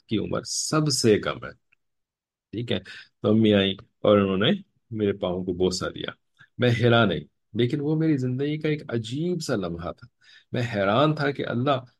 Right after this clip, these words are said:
गुस्सा भी मैंने किया है, गलती भी मेरी है, और माँ का दिल देखो कि वो काम छोड़कर मेरे पीछे देखने के लिए आई है,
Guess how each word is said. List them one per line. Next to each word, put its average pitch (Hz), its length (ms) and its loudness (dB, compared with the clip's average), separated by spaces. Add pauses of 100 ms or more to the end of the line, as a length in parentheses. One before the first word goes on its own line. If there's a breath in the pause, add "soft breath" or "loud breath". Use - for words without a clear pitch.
(140)
गुस्सा 120 400 0
भी 175 140 0
मैंने 117 320 0
किया 170 280 -2
है, 160 180 -8
गलती 123 440 0
भी 151 140 -6
मेरी 113 380 2
है, 156 160 -2 (340)
और 110 120 0
माँ 117 240 0
का 135 100 -2
दिल 123 220 0
देखो 113 300 -4
कि 135 100 -8
वो 127 160 -2
काम 120 320 -2
छोड़कर 131 420 -2
मेरे 117 280 2 (340)
पीछे 123 280 -2
देखने 123 380 -2
के 127 120 -2
लिए 110 200 -2
आई 104 300 -2
है, 156 280 -2